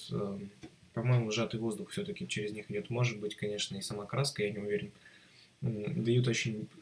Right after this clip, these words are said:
интересный такой эффект. Здорово выглядит. Мне нравится. Конечно, мы не весь этот кадр будем вставлять, мы будем это все подрезать, но вообще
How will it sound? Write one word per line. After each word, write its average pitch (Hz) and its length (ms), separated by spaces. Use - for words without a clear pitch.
интересный 117 520
такой 104 260
эффект. 104 340
Здорово 110 360
выглядит. 95 320
Мне 120 220
нравится. 95 380
Конечно, 131 340
мы 107 120
не 107 140
весь 104 180
этот - 200
кадр 95 260
будем 101 240
вставлять, 170 460
мы 107 120
будем 101 240
это 95 160
все 92 160
подрезать, 117 560
но 123 200
вообще 113 460